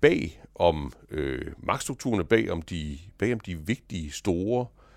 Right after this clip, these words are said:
spørgsmål på Christiansborg, dem, dem, der, dem, der er varige og har varig betydning, øh, for, for økonomi og erhvervsliv. Og det, du har gjort, Jesper, i den seneste tid, det er at prøve at komme, komme rigtig dybt i noget af det, rigtig mange snakker om,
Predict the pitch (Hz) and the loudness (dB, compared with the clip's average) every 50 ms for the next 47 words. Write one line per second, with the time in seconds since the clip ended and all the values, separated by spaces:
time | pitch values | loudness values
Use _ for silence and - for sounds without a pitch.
0 | - - - - - _ - - - 104 110 113 120 110 98 98 95 87 92 92 | -20 -20 -20 -20 -20 _ -8 2 4 6 6 6 4 0 0 0 0 -2 -2 0
1 | - 110 98 90 - 98 95 107 107 101 - - - 92 95 107 127 113 95 85 | 4 4 4 6 6 4 4 4 2 -4 -4 0 2 2 4 6 8 8 8 6
2 | 73 - - - - - - - - - - - - - 90 101 120 123 98 82 | 4 0 -8 -18 -20 -20 -20 -20 -20 -20 -20 -8 -2 -2 2 4 6 6 6 6
3 | 67 - 73 69 71 85 113 127 123 104 87 80 80 80 73 71 - 85 90 - | 6 4 4 6 6 6 6 6 6 6 4 4 2 0 -4 -4 -4 -4 -4 -4
4 | - - 233 220 147 104 85 85 87 - - 90 85 78 71 76 78 - - 80 | -4 -2 2 4 4 4 2 0 -6 -8 -6 -4 -2 -2 -2 -4 -6 -4 -4 -2
5 | 76 73 71 - - - 82 76 73 - 76 80 85 87 - - 82 80 80 - | -2 -2 -4 -6 -8 -8 -8 -8 -6 -6 -6 -4 -4 -4 -4 -4 -4 -6 -6 -6
6 | - 85 82 - 98 135 160 170 196 170 156 139 131 180 185 175 147 147 147 143 | -6 -6 -4 2 4 6 6 8 8 8 6 8 8 6 6 6 6 2 2 4
7 | - 135 110 - - - - - - - - - - 117 117 113 101 - 131 151 | 4 2 2 2 -4 -18 -20 -20 -20 -20 -20 -12 -10 -6 -6 -4 2 6 6 6
8 | 208 196 139 120 - 117 113 - - - - - - - - - - - - - | 6 4 0 0 2 2 2 2 -2 -10 -20 -20 -20 -20 -20 -20 -20 -20 -20 -12
9 | - - 123 139 156 160 160 143 - - 123 135 156 160 156 - 143 120 107 107 | 2 6 8 10 10 10 10 8 8 8 8 10 10 8 6 6 6 8 8 8
10 | 104 98 95 92 92 - - - - - - 90 85 80 73 104 170 190 - - | 6 2 0 0 -4 -8 -14 -20 -4 -2 0 0 2 2 4 4 2 2 0 -4
11 | - 160 135 - 107 101 95 - - - - - - - - 95 90 92 92 95 | -6 -6 -2 2 2 2 2 0 -4 -12 -10 -12 -8 -4 -2 0 2 4 4 4
12 | 95 95 98 90 90 92 95 98 - - - 80 85 - - 80 76 73 71 76 | 4 2 2 0 0 0 -2 -6 -10 -6 -4 -4 -4 -2 -4 -4 0 0 2 2
13 | 90 120 143 147 - - 85 85 82 120 - 170 139 85 85 85 85 | 2 2 0 -2 -4 -4 -2 -2 -2 0 0 0 0 2 0 -2 -2